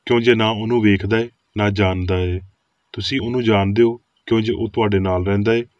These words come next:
ਤੇ ਤੁਹਾਡੇ ਅੰਦਰ ਹੋਵੇਗਾ। ਪਰ ਮਦਦਗਾਰ ਯਾਨੀ ਪਾਕ ਰੂਹ, ਜਿਹਨੂੰ ਬਾਪ ਮੇਰੇ ਨਾਂ ਤੋਂ ਘੱਲੇਗਾ, ਉਹ ਹੀ ਤੁਹਾਨੂੰ ਸਾਰੀਆਂ ਗੱਲਾਂ ਸਿਖਾਵੇਗਾ ਤੇ ਜੋ ਕੁਝ ਮੈਂ ਤੁਹਾਨੂੰ ਆਖਿਆ ਏ,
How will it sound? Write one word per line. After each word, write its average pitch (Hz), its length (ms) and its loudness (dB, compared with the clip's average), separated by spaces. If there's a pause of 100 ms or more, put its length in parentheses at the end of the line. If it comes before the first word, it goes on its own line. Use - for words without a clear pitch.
(120)
ਤੇ 110 100 -4
ਤੁਹਾਡੇ 98 340 0
ਅੰਦਰ 98 220 0
ਹੋਵੇਗਾ। 92 540 -2 (800)
ਪਰ 117 140 2
ਮਦਦਗਾਰ 113 540 0
ਯਾਨੀ 110 280 0
ਪਾਕ 101 380 -2
ਰੂਹ, 117 240 0 (380)
ਜਿਹਨੂੰ 113 320 -2
ਬਾਪ 104 260 2 (260)
ਮੇਰੇ 107 240 0
ਨਾਂ 104 180 0
ਤੋਂ 104 240 -4
ਘੱਲੇਗਾ, 104 460 0 (520)
ਉਹ 123 120 2
ਹੀ 131 40 -4
ਤੁਹਾਨੂੰ 113 380 0
ਸਾਰੀਆਂ 110 400 -2
ਗੱਲਾਂ 101 220 0
ਸਿਖਾਵੇਗਾ 113 600 -2 (500)
ਤੇ 113 100 -2
ਜੋ 120 180 0
ਕੁਝ 127 180 -8
ਮੈਂ 120 140 -2
ਤੁਹਾਨੂੰ 113 400 -4
ਆਖਿਆ 104 320 -2
ਏ, 104 140 2